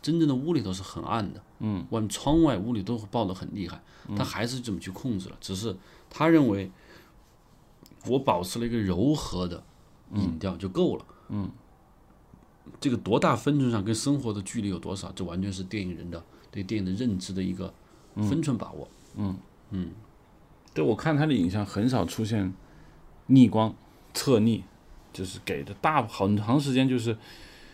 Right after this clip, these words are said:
Speaker 2: 就感觉就是未经修饰。我不知道他到现场是不是，其实也修饰过了，比如反差他会控制一下。
Speaker 1: 呃，对。
Speaker 2: 嗯。
Speaker 1: 你看这种环境下，人脸
Speaker 2: 嗯。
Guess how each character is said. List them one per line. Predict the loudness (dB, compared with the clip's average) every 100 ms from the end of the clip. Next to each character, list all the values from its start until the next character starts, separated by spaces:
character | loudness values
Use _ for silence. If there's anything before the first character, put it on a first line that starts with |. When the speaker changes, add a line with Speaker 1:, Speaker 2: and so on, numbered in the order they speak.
| -20 -20 -6
Speaker 2:
就 | 0
感 | 2 4
觉 | 2
就 | 2 0
是 | 2 0 0 -8 0
未 | 12 12
经 | 12 6
修 | 6 4
饰。 | 4 0 -2
我 | 2
不 | 6
知 |
道 | 6
他 | 6
到 | 6 6
现 | 6 4 4
场 | 2 0 -2
是 | -4 -2
不 | -2 -4
是， | -6 -4 -4 -4 -6 -8
其 | -4 -2
实 |
也 | 0 0
修 | 2 2
饰 | 4 2
过 | 0 -2
了， | -8 -18 -20 -8
比 | -2
如 | 0
反 | 2 0
差 | 0
他 | 2
会 | 2
控 | 2 4 4
制 | 2 -4
一 |
下。 | -6 -8 -14 -20 -20 -10
Speaker 1:
呃， | -4
对。 | -2 -4 -6 -20 -20 -20 -12
Speaker 2:
嗯。 | -10 -10 -14 -6
Speaker 1:
你 | -2
看 | 2
这 | 2
种 | 0
环 | 0 0
境 | 2
下， | 0
人 | -2 0 -2
脸 | -2 -6 -16 -10
Speaker 2:
嗯。 | -6